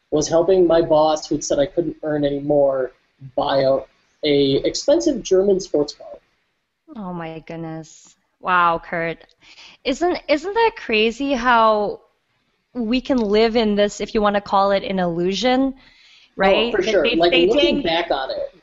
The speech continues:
Speaker 2: right. They
Speaker 1: Like,
Speaker 2: dangle
Speaker 1: I
Speaker 2: that carrot, and, and yeah, feel, feel free to keep going, but it's dangling that carrot, and then when is enough enough? When are you tired of chasing that carrot and you're finally going out and doing your own thing?
Speaker 1: Well, it's
Speaker 2: Go ahead,
Speaker 1: kinda interesting,
Speaker 2: continue.
Speaker 1: like,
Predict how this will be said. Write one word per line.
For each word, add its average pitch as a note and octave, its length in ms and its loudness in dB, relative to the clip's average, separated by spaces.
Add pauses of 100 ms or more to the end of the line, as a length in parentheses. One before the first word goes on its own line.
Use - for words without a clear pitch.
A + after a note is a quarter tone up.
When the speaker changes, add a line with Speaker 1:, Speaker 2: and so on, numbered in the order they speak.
(120)
Speaker 2:
right. A#3+ 520 -2
They C4+ 180 2
Speaker 1:
Like, C#4 80 2
Speaker 2:
dangle E4+ 240 0
Speaker 1:
I F4 40 2
Speaker 2:
that D#4+ 260 2
carrot, D4 600 0 (240)
and, A#3 200 0
and B3+ 280 -2
yeah, A#3+ 200 2
feel, D4+ 240 -2
feel E4+ 180 -4
free D#4+ 120 0
to D4 60 -2
keep D4+ 160 -2
going, C#4+ 260 2
but G#3+ 120 2
it's A3+ 160 -4
dangling C#4+ 380 2
that A3+ 200 0
carrot, B3+ 340 2
and A3+ 120 0
then A3+ 180 -2
when A#3+ 200 2
is C4+ 120 0
enough A3+ 360 0
enough? G3+ 460 0
When G#3 200 -2
are A3+ 100 2
you G#3+ 260 -2 (280)
tired A#3 300 2
of G#3 100 -2
chasing G3+ 400 -4
that F3 200 -2
carrot G3 240 2
and E3+ 100 -4
you're F3 80 -6
finally F#3+ 320 -2
going F3 260 -2
out F3+ 100 -2
and F3+ 100 -8
doing E3+ 180 -4
your E3 100 -6
own E3 100 -12
thing? - 280 -14 (220)
Speaker 1:
Well, A3+ 120 2
it's B3+ 100 2
Speaker 2:
Go - 40 -2
ahead, F4 120 2
Speaker 1:
kinda F4 120 2
interesting, - 280 -6
Speaker 2:
continue. F3 240 0
Speaker 1:
like, - 80 -20